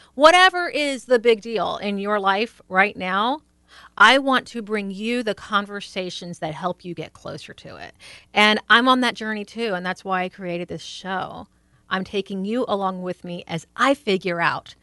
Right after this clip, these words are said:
how to live in balance. And today, I'm talking to Dana Brooks.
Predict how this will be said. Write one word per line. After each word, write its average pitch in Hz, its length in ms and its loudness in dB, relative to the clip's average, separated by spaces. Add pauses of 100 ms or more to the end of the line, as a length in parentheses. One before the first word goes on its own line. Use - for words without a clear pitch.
(220)
how 185 240 2
to 185 80 0
live 170 220 -8
in 160 100 -10
balance. 156 720 -12
And 175 300 -6 (320)
today, 233 560 4 (420)
I'm 214 160 -2
talking 226 360 2
to 196 140 -14
Dana 214 540 -2 (360)
Brooks. 202 600 -2